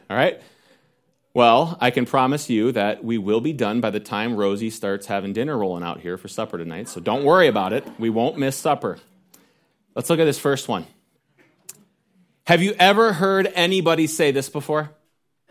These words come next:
"Boy, I love Jesus, but doctrine, theology, I just don't really care for doctrine and theology. I'm just all about,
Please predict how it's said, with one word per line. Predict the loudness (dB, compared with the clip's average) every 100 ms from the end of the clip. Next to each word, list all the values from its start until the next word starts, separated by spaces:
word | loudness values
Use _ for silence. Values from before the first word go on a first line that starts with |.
| _ -20 -20 _ 4
"Boy, | 8 8
I | 8
love | 6 4 2
Jesus, | 0 0 0 -6
but | -6 -2
doctrine, | 0 0 -2 -2 -2 -2 -6 -6
theology, | 0 4 4 2 -2
I | -2 -4
just | -6 -6
don't | -4 -2
really | -4 -4
care | -6 -6
for | -6
doctrine | -2 0 0 -4 -6
and | -6
theology. | -2 0 0 -4
I'm | -4 -4
just | -6
all | -10
about, | -10 -8 -10